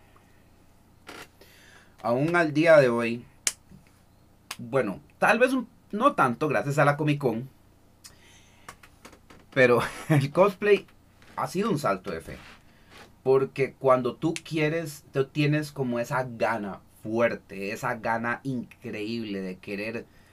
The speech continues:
ser un personaje, de querer, de que querés, este, interpretarlo, querés verte como él, y todo eso conlleva el representarlo,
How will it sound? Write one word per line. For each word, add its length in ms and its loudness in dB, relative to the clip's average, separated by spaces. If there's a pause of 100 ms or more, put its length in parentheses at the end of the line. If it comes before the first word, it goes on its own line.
(120)
ser 420 0 (720)
un 160 -6
personaje, 560 -6
de 120 -12
querer, 280 -8
de 180 -8
que 120 -16
querés, 400 -10
este, 720 -6 (1120)
interpretarlo, 840 0 (280)
querés 520 -6
verte 580 0
como 280 -2
él, 240 -4 (1500)
y 120 -6
todo 260 4
eso 200 0
conlleva 600 2 (100)
el 400 -4
representarlo, 920 -12